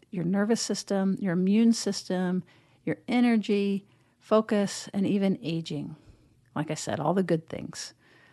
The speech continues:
I also checked out the parent company, Athletic Greens, and I confirmed that they keep up with the latest science.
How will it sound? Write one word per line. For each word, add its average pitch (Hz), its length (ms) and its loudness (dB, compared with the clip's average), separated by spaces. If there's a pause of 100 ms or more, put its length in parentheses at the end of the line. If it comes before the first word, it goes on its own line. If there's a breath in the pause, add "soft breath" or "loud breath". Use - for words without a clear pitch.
(480 soft breath)
I 185 100 6
also 339 280 6
checked - 260 0
out 185 120 4
the 180 80 -4
parent 190 320 2
company, 160 340 -2
Athletic 151 320 -2
Greens, 147 480 -4 (160)
and 175 80 0
I 180 60 4
confirmed 196 380 4
that 175 100 4
they 202 120 4
keep 240 280 0
up 214 160 4
with 196 100 2
the 175 100 2
latest 185 380 2
science. - 600 -4